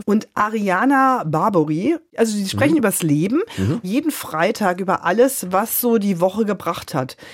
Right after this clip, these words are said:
Speaker 1: So eine Rubrik könnten wir auch mal einführen, Chrissy Kahn,
Speaker 2: Ja, das
Speaker 1: ne?
Speaker 2: stimmt.
Speaker 1: So, also auf jeden Fall, ähm, es lohnt sich da reinzuhören. Barbary und Rakas, was war los gewesen? Jeden Freitag in der A R D Audiothek und überall, wo es Podcasts gibt.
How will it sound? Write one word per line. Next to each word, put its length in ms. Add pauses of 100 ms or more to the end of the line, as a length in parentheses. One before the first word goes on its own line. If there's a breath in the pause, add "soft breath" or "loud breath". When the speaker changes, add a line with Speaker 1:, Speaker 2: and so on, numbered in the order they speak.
(180 loud breath)
Speaker 1:
So 80
eine 80
Rubrik 320
könnten 220
wir 100
auch 80
mal 160
einführen, 440
Chrissy 260
Kahn, 280
Speaker 2:
Ja, 60
das 120
Speaker 1:
ne? 40
Speaker 2:
stimmt. 220
Speaker 1:
So, 340
also 300
auf 120
jeden 280
Fall, 240
ähm, 400
es 160
lohnt 180
sich 160
da 120
reinzuhören. 680
Barbary 540
und 240
Rakas, 420
was 400
war 160
los 340
gewesen? 520 (400 loud breath)
Jeden 640
Freitag 720
in 120
der 220
A 160
R 40
D 140
Audiothek 640
und 220
überall, 500
wo 60
es 120
Podcasts 840
gibt. 380